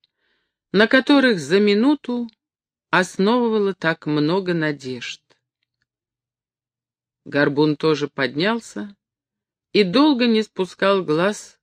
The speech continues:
с изумлённого и печального личика девушки, которой всё ещё казалось невероятным,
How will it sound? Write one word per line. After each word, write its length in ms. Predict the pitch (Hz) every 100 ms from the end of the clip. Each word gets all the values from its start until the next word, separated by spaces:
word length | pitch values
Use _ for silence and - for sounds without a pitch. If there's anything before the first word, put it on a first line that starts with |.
| _
с 160 | -
изумлённого 760 | 160 143 143 139 202 233 214 180
и 100 | 175
печального 640 | - 147 - 180 180 170 147
личика 520 | 139 165 - - 143
девушки, 800 | 131 170 160 127 - - - _ _ _ _ _ _ _ _
которой 400 | - 147 190 175
всё 260 | 165 - 226
ещё 300 | 226 - 202
казалось 580 | - 170 190 202 190 -
невероятным, 960 | 190 185 185 190 202 220 - 135 131